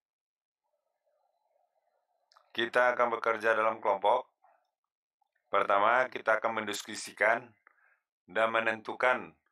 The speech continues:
sepuluh benda-benda di dalam kelas. Kedua, masing-masing kita akan menggambar dan menamai benda tersebut di buku catatan.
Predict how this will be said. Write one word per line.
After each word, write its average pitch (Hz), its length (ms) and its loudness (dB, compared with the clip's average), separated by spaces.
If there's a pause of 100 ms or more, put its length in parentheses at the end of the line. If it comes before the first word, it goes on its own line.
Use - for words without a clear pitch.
(260)
sepuluh 123 560 -6
benda-benda 107 960 2 (120)
di 101 360 -12
dalam 104 320 2
kelas. 101 560 0 (1120)
Kedua, 110 640 2 (640)
masing-masing 120 720 -2
kita 113 560 0 (800)
akan 117 480 0
menggambar 107 640 0 (440)
dan 104 200 -2
menamai 110 800 0
benda 101 360 0
tersebut 98 600 -2 (480)
di 117 440 0 (360)
buku 104 320 -2
catatan. 98 600 2